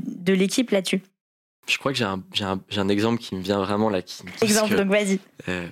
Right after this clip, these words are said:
Speaker 2: parce qu'en plus ça parle de jab, donc je crois que c'est le lieu.
Speaker 1: <laughs>
Speaker 2: Euh, mais, euh, mais hier soir, j'ai, euh, j'ai, j'ai quelqu'un de la boîte qui, qui m'a appelé un peu tard en me disant : « Ouais, demain matin, euh, j'appelle cette boîte, euh,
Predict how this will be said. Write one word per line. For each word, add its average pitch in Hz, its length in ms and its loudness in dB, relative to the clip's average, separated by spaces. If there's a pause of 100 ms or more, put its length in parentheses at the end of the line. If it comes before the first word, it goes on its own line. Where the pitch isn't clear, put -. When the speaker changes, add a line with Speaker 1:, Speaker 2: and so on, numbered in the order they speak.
Speaker 2:
parce - 140 -8
qu'en 98 160 0
plus 104 100 -4
ça 101 160 -2
parle 92 220 -2
de 92 140 -4
jab, 95 240 -2
donc 85 120 -14
je - 60 -20
crois - 120 -12
que - 60 -14
c'est 92 120 -4
le 90 100 0
lieu. 104 260 2 (180)
Speaker 1:
<laughs> 220 40 0 (260)
Speaker 2:
Euh, 92 280 0 (600)
mais, 95 280 2
euh, 90 220 -2 (140)
mais 95 160 -4
hier 110 300 2
soir, 123 260 -2
j'ai, 98 200 -2
euh, 90 540 -6 (200)
j'ai, 90 300 -8
j'ai 92 140 -6
quelqu'un 190 380 -2
de - 680 -14
la 90 80 -2
boîte 101 260 -2
qui, 90 280 -12 (640)
qui - 160 -10
m'a 92 80 0
appelé 92 220 -2
un 98 100 0
peu 92 160 -6
tard 107 360 -2
en 90 60 -10
me 92 60 -14
disant : « 92 260 -6
Ouais, 107 400 2
demain 98 260 -2
matin, 107 580 -2 (420)
euh, 87 280 -4
j'appelle 92 280 -2
cette 87 220 -4
boîte, 107 560 2
euh, 92 80 2